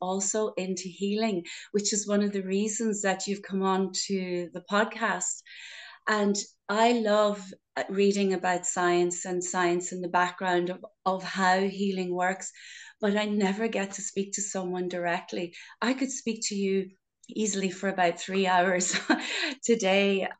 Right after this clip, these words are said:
but I think I would like to focus in on your quantum healing work and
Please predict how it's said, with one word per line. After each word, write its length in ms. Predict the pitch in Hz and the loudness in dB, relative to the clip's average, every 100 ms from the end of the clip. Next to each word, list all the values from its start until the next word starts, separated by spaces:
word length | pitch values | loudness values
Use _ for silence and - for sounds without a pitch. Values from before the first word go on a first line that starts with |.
| - | 0
but 240 | 220 214 208 | 4 4 0
I 140 | 208 226 | -2 -2
think 380 | - 247 302 - - | 0 4 4 2 0
I 160 | 254 | 4
would 160 | 233 226 | 6 4
like 260 | 214 208 | 2 0
to 80 | 208 | -2
focus 520 | 208 214 202 202 190 | -4 -4 -4 -4 -4
in 320 | 190 185 196 190 - | -2 0 0 -2 -4
on 580 | 190 190 185 190 185 190 _ - - | -2 0 0 -2 -6 -12 _ -20 -10
your 200 | 202 196 | 0 0
quantum 580 | 196 - 190 196 208 196 | 0 0 2 2 0 -4
healing 500 | 185 196 190 190 202 | -4 -4 -2 0 2
work 300 | 196 170 160 - _ - - - _ - | 4 2 2 -8 _ -20 -20 -20 _ -4
and 440 | 190 185 185 185 | 0 0 0 -4